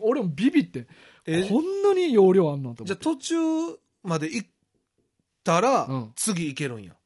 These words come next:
Speaker 2: そう、最後終わったら、
Speaker 1: うん。
Speaker 2: その、い-、一部の最後。
Speaker 1: いや、これね、別に。
Speaker 2: これ二部目からできんの？
Speaker 1: そうそうそう。
Speaker 2: え？
Speaker 1: うん。
Speaker 2: それはそれでまた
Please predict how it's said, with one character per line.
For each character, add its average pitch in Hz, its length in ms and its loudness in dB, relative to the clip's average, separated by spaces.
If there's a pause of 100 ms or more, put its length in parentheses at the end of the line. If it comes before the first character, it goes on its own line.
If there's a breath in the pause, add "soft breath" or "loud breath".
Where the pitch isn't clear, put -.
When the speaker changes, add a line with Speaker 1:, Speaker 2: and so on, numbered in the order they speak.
(540)
Speaker 2:
そ - 140 -12
う、 - 20 -8
最 180 240 2
後 160 120 0
終 196 180 -2
わ 175 80 2
っ - 120 -18
た 151 100 -2
ら、 131 80 -8
Speaker 1:
う - 40 -14
ん。 - 20 -14
Speaker 2:
そ 131 120 -10
の、 139 60 -10
い-、 180 160 -8 (160)
一 180 260 -8
部 165 180 -2
の 196 120 -2
最 190 340 2
後。 185 100 -2
Speaker 1:
い - 20 -2
や、 160 60 -6 (400 soft breath)
こ 202 180 -2
れ 254 140 2
ね、 233 200 2
別 180 400 -4
に。 277 400 -6
Speaker 2:
こ 180 80 -2
れ 180 60 2
二 254 180 6
部 359 160 6
目 339 160 2
か 311 140 4
ら 214 100 2
で 160 140 -2
き 170 120 -2
ん 165 60 0
の？ 131 120 -6 (100)
Speaker 1:
そ 220 200 2
う 202 40 2
そ 165 120 -4
う 147 40 -8
そ - 280 -14 (220)
う。 190 60 6
Speaker 2:
え？ 330 360 6
Speaker 1:
う 180 60 -6
ん。 135 220 -6
Speaker 2:
そ - 220 2
れ 392 80 6
は 381 140 4
そ 370 140 0
れ 370 80 4
で 359 120 4
ま - 40 -18
た - 40 -20